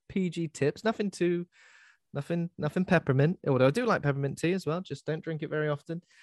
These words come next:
Uh, and yeah, it, as the night, as the day goes on, a couple of teas as well, and then I'm done. I, I c-, although I can drink coffee quite late and then pretty much go straight to sleep if I need to.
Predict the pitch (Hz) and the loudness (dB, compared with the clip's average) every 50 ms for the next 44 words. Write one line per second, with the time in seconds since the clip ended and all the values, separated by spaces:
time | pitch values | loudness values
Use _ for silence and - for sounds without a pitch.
0 | - _ _ _ - - 123 127 127 131 117 - - 120 117 113 113 123 127 120 | -20 _ _ _ -4 0 2 4 4 4 2 2 0 -4 -2 -2 0 2 4 4
1 | 110 101 - - - - - _ - - - - _ _ _ _ _ - - 160 | 4 2 0 -4 -10 -10 -10 _ -14 -14 -14 -14 _ _ _ _ _ 0 2 2
2 | 156 143 156 151 147 147 151 147 139 - _ _ _ - 151 143 131 - 135 127 | 2 4 4 4 6 6 6 6 6 4 _ _ _ 0 2 2 2 2 2 4
3 | 143 135 131 127 117 127 123 117 110 117 113 113 110 113 - 180 170 - 143 127 | 6 6 6 6 6 4 2 2 2 2 0 0 0 -2 -2 -4 -2 -2 -2 -4
4 | - - 135 123 120 117 120 113 104 107 113 107 107 107 107 - - 82 104 101 | 0 2 2 2 2 2 0 -2 -2 2 2 4 4 4 2 0 -2 -6 -6 -6
5 | 98 98 98 90 98 92 92 92 - _ _ _ - 160 185 185 - 160 151 - | -4 -6 -4 -2 -2 -2 -2 -4 -10 _ _ _ -4 -2 -2 -2 0 0 0 0
6 | - - - 175 175 180 190 190 175 - - 254 269 247 220 - 214 190 - - | -2 -6 -2 -2 0 2 2 2 2 0 -4 -8 -6 -6 -2 -4 -4 -4 -2 -4
7 | 202 190 - 127 - - 131 123 104 135 135 117 - - 113 117 110 110 107 - | -4 -4 -4 -6 -6 -2 -2 -2 0 0 0 0 0 -2 -2 -4 -4 -4 -2 -2
8 | - - 131 117 - - - - 120 107 104 101 101 _ _ _ _ _ - - | -2 -2 -2 -6 -6 -8 -8 -6 -4 -4 -4 -6 -10 _ _ _ _ _ -16 -10
9 | - 117 - - 113 - - 139 135 - - 110 135 92 92 92 92 _ - 98 | -10 -10 -10 -10 -14 -8 -6 -6 -6 -6 -8 -12 -10 -10 -10 -10 -10 _ -14 -16
10 | 104 | -16